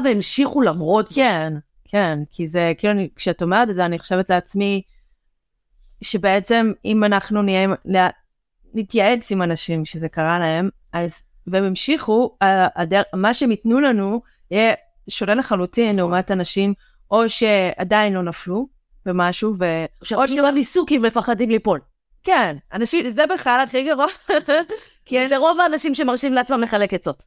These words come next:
Speaker 2: כן, וגם זה הכי גרוע להתייעץ איתם, כי בעצם אין שם שום למידה. זאת אומרת, גם אם מישהו נפל והחליט לא להמשיך, עדיין זה, יש בזה איזושהי למידה מסוימת שאפשר לקחת מאשר מישהו בכלל לא ניסה. ולכן גם את העצות שאנחנו לוקחים,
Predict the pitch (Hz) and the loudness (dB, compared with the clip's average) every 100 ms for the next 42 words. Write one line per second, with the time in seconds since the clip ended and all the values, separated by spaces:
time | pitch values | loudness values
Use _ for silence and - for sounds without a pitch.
0 | _ _ 311 269 190 185 202 208 233 233 | _ _ 0 2 0 0 -2 0 0 -2
1 | - 214 262 302 277 285 285 247 262 233 | -2 -2 -2 -2 0 0 0 0 -2 0
2 | 277 359 - 220 202 214 254 262 254 240 | 0 0 -2 -2 -2 0 -2 -2 -2 -4
3 | 262 277 226 180 202 - - 190 185 226 | -2 0 0 0 -2 -4 -8 -4 0 2
4 | 269 262 247 277 185 - 220 247 320 180 | 2 2 2 2 0 0 2 2 0 -2
5 | 185 - 226 - 214 202 180 - 262 - | -4 0 -2 0 0 0 -2 -4 -4 -4
6 | - _ _ _ - 175 190 277 320 302 | -16 _ _ _ -10 -4 0 2 2 2
7 | 311 - - 175 208 127 - - 233 240 | 0 -6 -16 -2 0 0 -6 -2 -2 0
8 | 240 220 226 233 226 202 190 180 220 226 | 0 0 0 -2 -2 0 0 0 0 0
9 | - 185 277 330 190 - 190 185 254 - | -2 0 0 0 -4 0 0 2 0 0
10 | - 196 - 202 202 170 175 - 170 165 | -2 -2 0 0 -2 -6 -10 -4 -2 -2
11 | 175 - - - - 180 185 190 277 254 | -4 -2 -2 -6 -10 -6 -6 0 0 2
12 | 254 285 226 180 - 254 302 240 226 202 | 2 2 0 0 -2 0 0 0 0 -2
13 | - 262 | -2 0